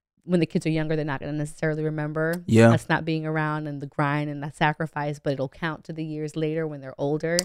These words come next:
Speaker 2: Yeah.
Speaker 1: And we have the autonomy over our time. So now that we're, we can go to games and we can pick up from school
Speaker 2: Mm-hmm.
Speaker 1: and stuff. So that was also, um, a great benefit that we had from just,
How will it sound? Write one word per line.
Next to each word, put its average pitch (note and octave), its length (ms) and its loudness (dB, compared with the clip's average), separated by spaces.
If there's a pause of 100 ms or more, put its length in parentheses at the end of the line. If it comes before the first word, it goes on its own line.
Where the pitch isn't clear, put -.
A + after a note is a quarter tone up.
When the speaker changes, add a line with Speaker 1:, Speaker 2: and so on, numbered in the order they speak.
Speaker 2:
Yeah. A2+ 340 8
Speaker 1:
And D#3 400 -2
we D#3+ 120 -2
have D#3 340 0
the E3 100 -6
autonomy E3 520 0
over E3 180 4
our E3 140 6
time. F3 340 0
So - 120 -8
now D3 220 -6
that D3+ 160 -6
we're, D3+ 300 -8 (240)
we E3+ 60 -6
can F3+ 100 0
go D#3+ 140 2
to D#3 80 -4
games D#3+ 400 0
and D3 80 -6
we D3+ 80 -8
can C#3+ 160 -18
pick D#3+ 120 -6
up C#3 100 -6
from A#2 200 6
school A#2+ 140 8
Speaker 2:
Mm-hmm. C#3+ 100 6
Speaker 1:
and D3+ 100 -10
stuff. C#3+ 240 -4
So D3+ 300 -2 (380)
that D#3+ 200 8
was D3 140 -2
also, C#3+ 460 0
um, C#3+ 260 -8
a D3+ 60 -8
great D3+ 200 -2
benefit C#3 380 -8
that - 160 -8
we D3+ 120 -6
had C#3 360 -4
from C#3+ 200 -12
just, C#3 320 -10